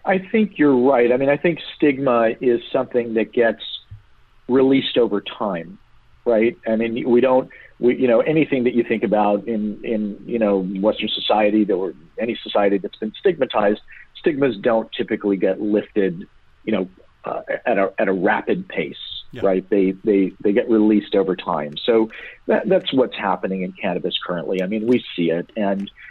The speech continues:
Speaker 1: you know, I think there's fairly widespread expectation that the federal government will, you know, address rescheduling cannabis from Schedule One, you know, p-, likely sometime shortly after the twenty twenty election, almost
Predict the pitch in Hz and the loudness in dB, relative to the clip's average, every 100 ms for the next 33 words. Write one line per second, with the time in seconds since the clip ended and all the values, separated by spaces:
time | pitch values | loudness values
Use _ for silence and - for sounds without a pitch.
0 | - 139 107 107 - - 98 95 - - | -6 0 2 0 -2 0 0 0 -2 -10
1 | _ 131 123 107 92 85 87 92 - 101 | _ 2 4 4 2 0 -2 -4 -2 0
2 | 90 90 - 90 - 90 - 92 90 87 | 0 -4 -6 -8 -4 -2 -2 -2 -4 -2
3 | 85 - - - _ - - 95 95 95 | -2 -4 -20 -20 _ -4 -2 0 0 0
4 | 92 92 87 87 82 110 90 85 - - | 0 0 -2 -4 -2 2 2 0 -6 -10
5 | - 98 82 80 95 90 90 87 - 87 | -4 0 0 -2 -2 0 0 0 -4 -2
6 | 92 - 92 85 92 85 85 87 - - | -2 0 -2 -2 -4 -4 -6 -12 -14 -20
7 | - 101 87 82 82 - 90 - 82 92 | -8 -4 -2 -2 -2 -4 -8 -4 -4 -4
8 | 85 80 82 80 - - - - 104 82 | -6 -4 -4 -6 -12 -20 -14 -6 -4 -6
9 | - - 113 98 101 - 92 82 90 92 | -12 -6 -2 -2 -2 -4 -6 -6 -8 -10
10 | - 82 76 80 - - - - 110 92 | -8 -8 -8 -12 -20 -20 -10 -2 0 0
11 | 95 85 80 - 85 - 82 80 - 78 | -2 -2 -4 -6 -6 -8 -8 -8 -8 -10
12 | 78 82 78 - 87 82 - 95 87 80 | -6 -6 -6 -6 -8 -10 -10 -8 -8 -10
13 | - | -14